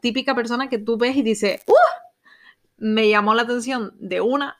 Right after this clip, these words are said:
y, eh, yo iba, mm, mucho a su puesto de trabajo pa' verlo.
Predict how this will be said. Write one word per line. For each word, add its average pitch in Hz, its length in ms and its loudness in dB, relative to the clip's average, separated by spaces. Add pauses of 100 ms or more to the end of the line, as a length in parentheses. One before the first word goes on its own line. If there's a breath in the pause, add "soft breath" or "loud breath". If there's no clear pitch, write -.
(100)
y, 208 920 -2
eh, 196 680 -4 (240)
yo 214 400 2
iba, 233 420 -2
mm, 196 480 -2
mucho 226 380 -2
a 226 140 -2
su - 180 -4
puesto 220 300 -2
de 240 60 -4
trabajo 233 440 -2
pa' 208 100 2
verlo. 190 420 -4